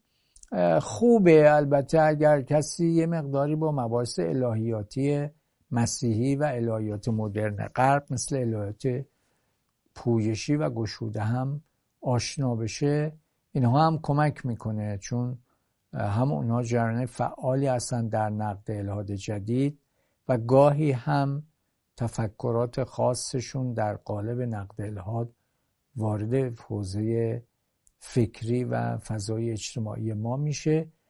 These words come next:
بنابراین دانستن اونها هم بسیار، بسیار می‌تونه کمک بکنه، هم برای مواجهه، هم برای اینکه بدونیم کجا ما باید، اه،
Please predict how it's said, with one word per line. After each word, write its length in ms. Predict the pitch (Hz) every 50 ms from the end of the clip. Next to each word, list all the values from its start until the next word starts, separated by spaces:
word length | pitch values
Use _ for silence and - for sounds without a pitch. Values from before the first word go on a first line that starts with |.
| _ _ _ _ _
بنابراین 1000 | - 120 117 113 110 104 101 104 104 104 117 - 147 139 127 127 127 127 135 147 - _ _ _ _ _ _ _ _ _
دانستن 640 | - 127 120 117 113 110 104 - - - 113 110 107
اونها 460 | 107 104 101 104 98 101 107 117 113
هم 360 | 113 117 123 123 123 127 127 - _ _ _ _ _ _ _ _
بسیار، 480 | 135 123 113 - - - 123 117 120 123
بسیار 520 | 113 107 - - - 117 113 110 110 113 139 170 170
می‌تونه 380 | 135 117 - - 120 117 117 117
کمک 480 | - - 113 110 113 113 110 101 - -
بکنه، 480 | - 92 - - 85 92 95 95 95 _ _ _ _ _ _ _ - - _ _ _ - _ _ _ _ _ _ _ _ _ _ _ _ _ _ - _ - - - _ _ _ _ _ _
هم 260 | _ - 123 123 131 135
برای 320 | 139 135 131 131 135 135
مواجهه، 760 | 131 135 135 135 131 131 131 117 131 131 131 127 135 139 127
هم 300 | 117 120 123 120 120 117
برای 420 | 113 110 107 104 107 110 113 117
اینکه 380 | 120 120 117 113 - - 127 117
بدونیم 600 | 110 113 117 110 110 117 120 120 120 120 117 117 _ _ _ _ _ _ _
کجا 400 | - - 123 113 110 123 123 127
ما 180 | 135 135 127 120
باید، 420 | 117 117 113 117 117 117 - -
اه، 680 | - 120 113 110 107 107 107 104 107 104 107 107 110 110